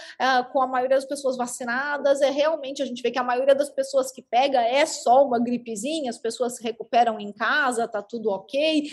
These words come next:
é chato, mas é uma semana em casa", mas primeiro,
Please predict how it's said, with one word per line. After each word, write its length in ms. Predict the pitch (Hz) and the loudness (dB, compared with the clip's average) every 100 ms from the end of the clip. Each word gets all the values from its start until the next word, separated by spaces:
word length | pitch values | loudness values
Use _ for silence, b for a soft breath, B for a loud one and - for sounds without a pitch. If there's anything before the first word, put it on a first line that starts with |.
| B | B
é 120 | - | 0
chato, 640 | 240 - 247 294 311 311 262 | 0 0 4 4 4 2 0
mas 320 | 233 277 262 | 0 -2 -2
é 80 | 247 | -2
uma 140 | 240 240 | -2 -4
semana 460 | - 214 214 208 | -4 -6 -6 -8
em 80 | 233 | -4
casa", 320 | 349 392 339 | 0 2 2
mas 200 | 330 330 | 0 -2
primeiro, 600 | - 440 539 440 202 196 | -4 -4 -2 -2 -2 -4